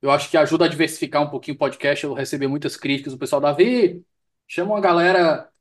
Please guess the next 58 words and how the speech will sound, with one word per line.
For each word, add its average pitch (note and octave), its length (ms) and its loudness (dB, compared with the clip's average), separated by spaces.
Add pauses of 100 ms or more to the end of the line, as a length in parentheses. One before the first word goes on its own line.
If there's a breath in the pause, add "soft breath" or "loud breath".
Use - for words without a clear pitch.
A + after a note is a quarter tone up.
mais E3 200 -2
da E3+ 80 0
tradição E3+ 420 -2
do E3 120 -4
direito D#3+ 260 -4
natural. D#3 500 0
Davi, G3+ 520 0
chama G3 240 -4
mais F#3+ 200 2
mulher." F#3 180 2
O F#3 60 0
pessoal, G3+ 280 -2
eu G#3 80 -6
tento, G#3+ 380 -6
eu F3 160 0
tento, G#3 280 -2
eu F#3 80 -2
tento. F3+ 300 -8
Eu D#3+ 60 2
juro B3 420 4
que C#4 100 0
dois A#3 180 2
mil A#3 80 -4
e A#3 40 -6
vinte A#3 220 -8
e - 60 -20
quatro, G#3+ 560 4 (680)
é, D#3+ 180 -2
o D#3+ 160 -2
episódio E3 320 0
do F3 60 2
André E3 200 0
a F3 40 2
gente - 200 -8
tá E3 100 0
gravando D3+ 340 0
aqui D3+ 120 -10
no D#3+ 100 -8
fim E3+ 160 -8
de E3+ 80 -6
vinte E3 180 -8
e - 60 -20
três, D#3+ 320 4
mas C#3+ 120 -6
vai C#3+ 100 -4
sair D3 200 -4
no D3+ 100 -8
começo D3+ 300 -4
de D3 60 -6
vinte D3 180 -8
e - 40 -18
quatro. D#3 380 4
Eu E3 40 2
juro G3+ 440 4
que A3 100 -4
eu G3 60 0
tô G#3 160 -4
tentando E3 840 0